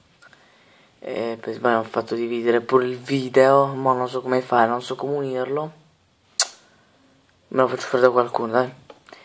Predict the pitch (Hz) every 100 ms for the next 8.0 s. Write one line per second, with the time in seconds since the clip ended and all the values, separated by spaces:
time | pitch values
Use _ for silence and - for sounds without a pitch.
0 | - - _ - 139 139 135 131 143 127
1 | 120 117 131 - - _ _ - - 131
2 | 127 120 120 117 113 117 127 117 120 123
3 | 123 120 123 139 160 - _ _ _ _
4 | _ _ _ - - _ _ _ _ -
5 | - 127 127 123 120 117 113 117 110 120
6 | 120 110 - - - _ _ _ - -
7 | - - 107 104 107 - 113 113 -